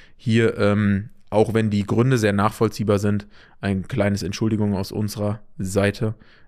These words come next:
denn, äh, natürlich hätten wir das auch besser vorbereiten können, dass wir vielleicht Backup-Material oder sowas in die Richtung haben. Haben wir uns jetzt auch nochmal Gedanken zugemacht, ähm, nur damit ihr da auf dem aktuellen Stand seid.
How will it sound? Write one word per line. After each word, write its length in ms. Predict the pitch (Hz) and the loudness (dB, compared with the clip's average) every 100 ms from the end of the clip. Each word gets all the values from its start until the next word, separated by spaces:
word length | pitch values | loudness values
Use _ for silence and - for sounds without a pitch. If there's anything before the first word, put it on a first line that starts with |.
| - | -10
denn, 320 | 117 95 95 | -4 -2 0
äh, 200 | 90 95 | -2 -4
natürlich 320 | 92 - 92 | -4 -6 -6
hätten 120 | 80 | -4
wir 80 | 95 | -4
das 120 | 92 | -6
auch 100 | 87 | -6
besser 240 | 95 92 92 | -8 -8 -6
vorbereiten 420 | 98 98 98 92 | -4 -2 -2 -2
können, 220 | 98 95 | -4 -4
dass 160 | 95 - | -6 -6
wir 140 | 95 | -8
vielleicht 320 | - 95 - | -6 -8 -6
Backup-Material 680 | 98 - 90 92 - 95 98 | -6 -6 -6 -6 -4 -2 -2
oder 160 | 95 92 | -2 -2
sowas 240 | 98 95 | -4 -4
in 80 | 98 | -4
die 80 | 101 | -4
Richtung 300 | 95 95 98 | -4 -2 -2
haben. 160 | 98 - - - - _ | -2 -4 -18 -20 -20 _
Haben 160 | - 107 | -2 2
wir 60 | |
uns 100 | 123 | 2
jetzt 140 | 110 95 | 2 2
auch 80 | 107 | 2
nochmal 180 | 104 | 2
Gedanken 380 | 98 95 101 92 | 0 0 -2 -2
zugemacht, 500 | - 101 98 98 - _ _ _ _ - | -6 -2 0 -2 -6 _ _ _ _ -4
ähm, 380 | 101 92 92 110 _ - | -2 0 -2 -6 _ -12
nur 440 | 160 98 95 95 - _ | -4 0 2 0 -4 _
damit 220 | - 98 98 | -2 0 0
ihr 40 | |
da 220 | 92 92 - - | 0 -2 -4 -10
auf 140 | - | -10
dem 200 | - 92 98 - - | -6 -6 -8 -12 -10
aktuellen 360 | 95 - 95 | -6 -2 -2
Stand 380 | 90 - 98 104 | -4 -6 -6 -6
seid. 260 | - 107 - | -8 -12 -14